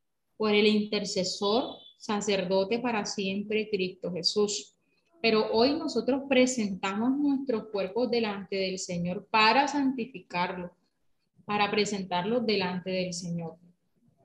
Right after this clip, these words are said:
Ya hoy entendemos que no vamos a hacer, eh, pues, un sacrificio de todas estas cosas. Y otra de las cosas que nosotros hacemos, que sí lo hacemos, es que nosotros hay un espacio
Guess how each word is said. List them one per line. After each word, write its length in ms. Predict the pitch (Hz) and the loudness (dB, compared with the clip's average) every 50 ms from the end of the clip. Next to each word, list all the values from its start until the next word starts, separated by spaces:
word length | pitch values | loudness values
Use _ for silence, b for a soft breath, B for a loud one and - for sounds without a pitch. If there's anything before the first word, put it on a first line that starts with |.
| _ _ - | _ _ -14
Ya 300 | 190 180 214 196 190 208 | -4 -2 0 2 4 6
hoy 140 | 214 240 262 | 6 6 6
entendemos 640 | 269 269 277 269 285 262 240 240 233 233 269 285 277 | 6 4 4 4 2 4 4 4 6 4 4 2 2
que 120 | - 247 220 | 2 2 2
no 100 | 208 196 | 2 2
vamos 260 | 190 180 190 226 254 254 | 0 0 2 4 4 4
a 60 | 240 | 4
hacer, 440 | 240 - 226 214 208 214 247 - - _ _ _ _ _ _ _ _ _ _ - | 4 2 0 0 0 0 -2 -6 -12 _ _ _ _ _ _ _ _ _ _ -6
eh, 400 | - 190 185 175 170 165 160 - - | -2 -2 0 0 0 -2 -4 -6 -4
pues, 160 | 208 214 - 214 | -4 -4 -2 -2
un 180 | 208 202 202 | -4 -4 -4
sacrificio 840 | - 226 208 - 247 226 233 - 226 214 214 214 214 - - 247 240 | -4 -6 -4 -4 -4 -4 -4 -2 -4 -2 -2 -2 -4 -2 -2 0 0
de 80 | 233 - | 0 0
todas 280 | - 202 190 190 202 208 202 | -2 -2 -2 -2 -2 -4 -6
estas 260 | - - 208 - - | -4 -6 -6 -6 -2
cosas. 340 | - 226 220 - - 180 - - _ _ _ | 0 0 0 0 -2 -6 -10 -10 _ _ _
Y 480 | 285 302 302 311 320 - - - - - | 4 4 4 4 2 0 -4 -8 -12 -4
otra 320 | - 233 233 247 269 294 302 | 0 0 2 2 2 2 2
de 100 | 311 294 | 2 2
las 300 | 262 240 226 - - - | 2 2 0 -2 -8 -8
cosas 320 | - 208 202 - 233 233 | -8 -8 -6 -6 -8 -6
que 80 | - 262 | -4 -4
nosotros 420 | 233 220 - - 180 - - 220 | -4 -2 -4 -8 -10 -8 -4 -4
hacemos, 520 | 226 226 220 - 202 190 185 180 208 208 - _ _ b b b b b b _ _ | -4 -4 -4 -6 -8 -8 -8 -8 -10 -12 -14 _ _ b b b b b b _ _
que 140 | - 190 180 | -10 -8 -8
sí 140 | - 208 202 | -6 -2 2
lo 100 | 214 240 | 4 4
hacemos, 400 | 247 240 233 220 214 220 220 220 | 4 2 0 -2 -2 0 -2 -2
es 80 | 226 - - | -4 -4 -2
que 80 | 233 | -2
nosotros 600 | 233 220 208 - 202 185 185 208 233 254 254 262 - | -2 -2 -2 -4 -6 -6 0 0 0 2 0 -2 -4
hay 220 | - - 202 202 208 | -4 -2 0 2 4
un 120 | 214 226 | 4 4
espacio 760 | 254 254 254 - 220 202 196 185 - - 214 208 247 262 - | 4 2 2 0 -4 -4 -4 -6 -6 -4 -4 -4 -4 -4 -8